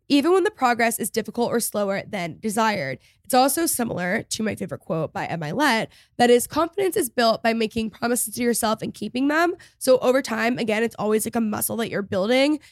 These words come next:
You're able to build self-confidence because you're able to trust yourself, and confidence is trust. So there was another thing too that I thought was interesting. I,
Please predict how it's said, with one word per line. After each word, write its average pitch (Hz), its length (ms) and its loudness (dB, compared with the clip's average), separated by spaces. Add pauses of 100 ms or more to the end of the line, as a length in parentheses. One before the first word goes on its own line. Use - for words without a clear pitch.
(100)
You're 247 240 4
able 233 300 6
to 233 140 0
build 220 380 0
self-confidence 214 800 -2
because 214 340 -2
you're 214 120 0
able 196 200 -6
to - 80 -18
trust - 300 -4
yourself, - 320 -6
and 165 100 -10
confidence - 460 -10
is - 140 -6
trust. - 520 -4 (580)
So 269 580 6
there 277 160 6
was 403 100 2
another 466 300 0
thing 415 160 0
too 339 160 2
that 311 80 2
I 269 60 2
thought 262 160 -4
was 247 180 -2
interesting. 339 720 0 (500)
I, 339 640 6